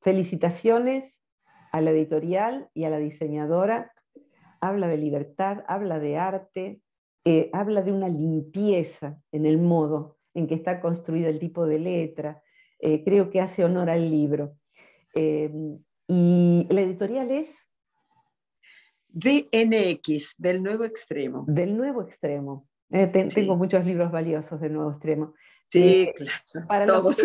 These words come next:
Speaker 1: que, para los que
Speaker 2: <clears throat>
Speaker 1: no puedan ir a la Feria del Libro, ¿dónde se consigue el libro, Tina? Porque a mí, a
Speaker 2: El
Speaker 1: mí me
Speaker 2: libro
Speaker 1: dan ganas de recomendarlo.
Speaker 2: Bueno, el libro, como lo distribuye Océano, que es una distribuidora nacional,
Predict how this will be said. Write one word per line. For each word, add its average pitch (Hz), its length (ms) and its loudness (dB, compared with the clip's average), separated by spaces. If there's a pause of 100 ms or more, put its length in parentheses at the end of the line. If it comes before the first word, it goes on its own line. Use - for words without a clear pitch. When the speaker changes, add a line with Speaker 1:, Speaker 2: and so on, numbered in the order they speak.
(140)
Speaker 1:
que, - 180 0 (460)
para 240 220 4
los 220 260 4
que 247 100 -10
Speaker 2:
<clears throat> 233 500 -2
Speaker 1:
no 330 240 2
puedan 226 360 0
ir 185 120 0
a 175 40 0
la 170 120 -2
Feria 170 280 -4
del 156 160 -4
Libro, 151 500 -4
¿dónde 302 320 -6
se - 180 -16
consigue 185 500 -6
el 180 120 0
libro, 156 320 -2
Tina? 151 420 -6 (560)
Porque 214 200 0
a - 20 4
mí, 233 120 2 (260)
a 202 80 -2
Speaker 2:
El 269 80 4
Speaker 1:
mí 285 80 8
me 311 40 8
Speaker 2:
libro 349 240 4
Speaker 1:
dan 175 260 -12 (240)
ganas 202 340 -2
de 185 60 0
recomendarlo. 160 960 -4 (640)
Speaker 2:
Bueno, 180 540 0 (560)
el 254 160 2
libro, 330 360 4
como 233 280 2
lo 220 120 4
distribuye 220 680 2
Océano, 180 600 0
que 185 100 -2
es 175 160 -4
una 185 140 -2
distribuidora 170 580 -2
nacional, 170 640 -4